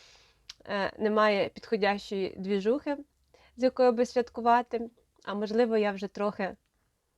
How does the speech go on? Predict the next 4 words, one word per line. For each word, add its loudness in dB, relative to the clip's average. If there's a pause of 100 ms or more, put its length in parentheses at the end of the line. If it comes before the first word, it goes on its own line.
(1300)
старкувата -6 (220)
для -4
цього -6
свята. -8